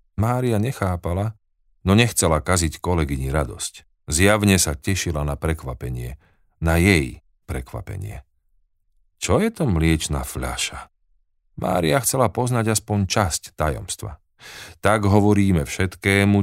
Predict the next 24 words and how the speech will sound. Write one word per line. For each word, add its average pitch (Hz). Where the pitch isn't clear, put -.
čo 85
je 76
za 87
sklenými 76
dverami 87
z 71
mliečného 73
skla.“ 73
„Čo 78
je 73
tam?“ 69
„Priestor. 78
Je -
to 73
označené 85
ako 85
privát, 73
správne? 80
Je -
to 85
privátny 101
priestor 101
doktora 80
Vizváriho. 69